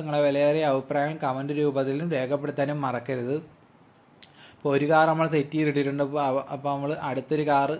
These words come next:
അതേപോലെ ഒന്ന് സെറ്റ് ചെയ്തിട്ടതിന് ശേഷം അതിൻ്റെ overall ലുക്കാണ് നമ്മൾ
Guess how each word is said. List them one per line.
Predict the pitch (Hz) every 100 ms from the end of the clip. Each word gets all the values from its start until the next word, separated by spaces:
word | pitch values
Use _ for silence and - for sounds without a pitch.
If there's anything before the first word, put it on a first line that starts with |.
| - _ _ - - -
അതേപോലെ | 131 151 151 147 147
ഒന്ന് | 147 151
സെറ്റ് | 131 143
ചെയ്തിട്ടതിന് | 147 139 147 135
ശേഷം | 147
അതിൻ്റെ | 143 135 147 143
overall | 135 143 147 147
ലുക്കാണ് | 127 - 156 143 139
നമ്മൾ | 139